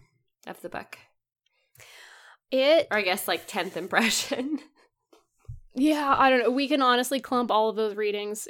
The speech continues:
Speaker 2: in, from university into one because it was, like, s-, through such a focused lens that it wasn't, it wasn't, like, a proper reading of it, I guess.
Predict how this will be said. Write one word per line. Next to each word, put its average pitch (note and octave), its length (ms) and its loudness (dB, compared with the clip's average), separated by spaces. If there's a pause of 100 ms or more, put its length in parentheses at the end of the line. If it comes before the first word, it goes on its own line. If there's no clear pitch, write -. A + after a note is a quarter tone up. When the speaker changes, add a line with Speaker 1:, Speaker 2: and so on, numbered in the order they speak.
Speaker 2:
in, G3 100 -10
from A3 220 -8
university G3 580 -6
into G3+ 180 -8
one G3 380 -8
because G3+ 240 -8
it G3 100 -8
was, G3 140 -10
like, F#3+ 320 -8 (320)
s-, - 240 -14
through A#3+ 200 -6
such A#3 260 -4
a A#3+ 80 -6
focused G#3 600 -6
lens F#3+ 760 -8 (520)
that A3+ 160 -4
it G#3 120 -4
wasn't, G#3 680 -8 (1040)
it A3+ 80 -8
wasn't, A3 240 -6
like, G#3 120 -8
a G3+ 60 -6
proper G3+ 400 -6
reading A#3 320 -2
of E4+ 120 -2
it, G4 260 0
I F4+ 80 -2
guess. G4 420 -2